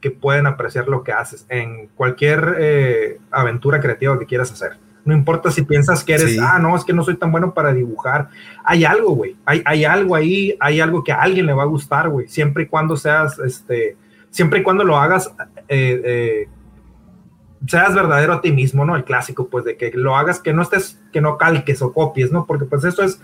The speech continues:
Speaker 1: ¿eso te sirve para generar práctica? Sí, totalmente. Y para aprender,
Speaker 2: Sí, sí.
Speaker 1: totalmente. Pero, pero
Speaker 2: Sí,
Speaker 1: si
Speaker 2: sí,
Speaker 1: quieres
Speaker 2: sí.
Speaker 1: distinguirte, haz lo que, lo que a ti te nace, la-, de lo que a ti te nace, que se te ocurre, lo que se te antoja, lo que sientes, emoción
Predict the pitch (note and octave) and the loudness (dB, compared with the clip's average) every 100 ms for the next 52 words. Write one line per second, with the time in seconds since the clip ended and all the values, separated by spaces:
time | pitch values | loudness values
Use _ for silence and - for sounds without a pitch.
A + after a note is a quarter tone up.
0 | - - - F#3+ A#3+ A#3 F#3 D3 G#3+ D4+ | -20 -18 -2 2 2 2 0 0 0 0
1 | - C#3+ C3+ D3+ F3+ F3+ E3+ - A3 G#3+ | -2 0 0 2 0 0 -2 -2 -4 -4
2 | - - C3 - - C3+ B2+ D3+ D3+ C#3 | -4 -2 -2 -2 -6 -6 0 2 4 4
3 | - B2 D3 C#3+ C#3 C3 C#3+ C3+ E3 A3 | 2 -2 0 2 2 2 0 2 2 2
4 | F3+ G3 D3 C#3+ D#3+ C3+ C3+ A#2+ - - | 0 0 0 0 2 0 0 -6 -14 -20
5 | - - - - D#3+ D#3 D3+ D3 D3+ - | -20 -20 -20 -2 2 4 4 2 0 0
6 | D#3 D3+ B2+ C3+ D#3 F3+ G3 F3 - D3+ | 0 2 0 0 2 2 2 0 0 0
7 | C#3 E3+ G#3+ - E3 D3 - - - - | 2 2 0 0 -2 -2 -8 -20 -20 -20
8 | - - D3 C#3+ F3 F3 D3 C3+ - C#3+ | -20 -2 0 2 0 0 -2 -4 -6 -2
9 | C#3+ C#3+ C3 - C#3 - C#3+ C#3 C#3+ D3 | -2 0 -4 -2 -4 -2 0 0 0 -2
10 | C3 A#2+ B2+ B2 B2 B2+ B2 B2 C3+ D3 | -2 -4 -4 -4 -4 -4 -4 -6 -4 -2
11 | C#3+ C#3+ C3 C3 C3 B2 F#3 G3+ G3+ E3+ | -2 -2 -6 -6 -8 -8 -2 0 2 0
12 | C#3 C#3 C3+ A#2+ A#2+ D#3+ D#3+ D3+ C#3 B2+ | -2 -4 -4 -6 -6 -4 -2 -2 -2 -4
13 | - D3 D3+ - D#3+ C3+ - C3+ A#2+ - | -2 0 -2 -4 -4 -4 -2 -2 -2 -2
14 | C#3 D3 | 0 0